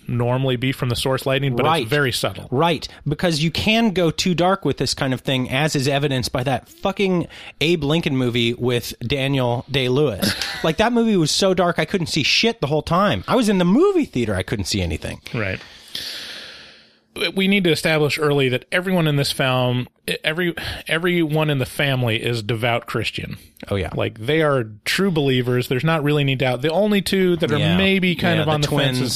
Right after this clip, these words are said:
Speaker 1: the twins.
Speaker 2: The twins seem a little, little ostentatious.
Speaker 1: Yeah, they have, you know, <laughs> they're mostly Christians, but they also kind of like this black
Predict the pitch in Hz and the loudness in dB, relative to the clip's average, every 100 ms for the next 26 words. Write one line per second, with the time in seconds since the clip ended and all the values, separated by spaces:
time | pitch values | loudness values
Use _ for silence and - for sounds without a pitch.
0 | 127 - 151 127 120 120 127 - 170 151 | -4 0 0 2 0 0 -2 0 0 0
1 | - 151 135 120 127 143 135 123 113 107 | 0 2 2 0 0 2 2 0 -2 -4
2 | 139 131 151 147 151 160 135 117 113 107 | -4 -2 0 0 0 0 0 0 0 0
3 | - 107 95 104 90 202 160 143 156 156 | -2 -4 -2 -2 0 2 2 2 2 2
4 | 143 127 131 127 - 151 147 151 - 156 | 0 -2 -8 -12 -4 -2 -2 -2 -4 -2
5 | 165 - 170 - 151 - _ 214 226 208 | -4 -4 -8 -6 -6 -6 _ -6 -4 -4
6 | 185 - 147 143 151 180 202 185 - 170 | -6 -4 -2 2 2 2 2 0 -2 -2
7 | - 165 - 160 147 - 143 143 123 139 | 0 0 0 0 -2 -2 -2 -2 0 0
8 | 143 - 131 - 131 123 117 117 117 - | 0 -2 -2 -2 0 0 0 0 0 -4
9 | 107 - 113 110 107 | -6 -4 -2 0 -2